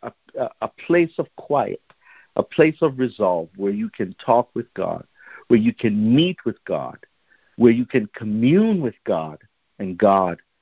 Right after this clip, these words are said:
with you. Now, having negotiated <laughs> successfully with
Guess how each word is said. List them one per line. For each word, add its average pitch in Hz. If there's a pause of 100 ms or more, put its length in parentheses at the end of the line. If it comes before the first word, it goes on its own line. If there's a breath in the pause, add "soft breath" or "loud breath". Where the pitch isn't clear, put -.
(240)
with -
you. 98 (580)
Now, 131 (960 soft breath)
having 214
negotiated 170
<laughs> -
successfully -
with 101